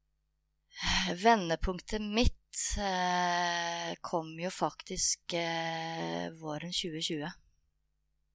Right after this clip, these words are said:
Ja, det var våren tjue tjue. Da var det vel kanskje min tredje gang hvor jeg ga opp egentlig alt,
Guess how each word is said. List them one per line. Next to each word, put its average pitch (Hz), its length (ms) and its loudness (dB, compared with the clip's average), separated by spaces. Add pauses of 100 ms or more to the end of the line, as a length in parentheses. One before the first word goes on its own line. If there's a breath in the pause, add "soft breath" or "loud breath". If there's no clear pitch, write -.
(1200)
Ja, 175 220 0 (260)
det 175 160 -2
var 180 140 -2
våren 165 260 -2
tjue 151 220 -4
tjue. 147 320 -6 (1400)
Da 165 160 2
var 165 180 2
det 165 140 -4
vel 147 180 0
kanskje 156 460 -4
min 151 260 -12
tredje 151 600 0
gang 143 200 -8
hvor 151 140 -12
jeg 143 480 -8 (640)
ga 147 240 2
opp 139 160 -6
egentlig 143 360 -6
alt, - 400 -8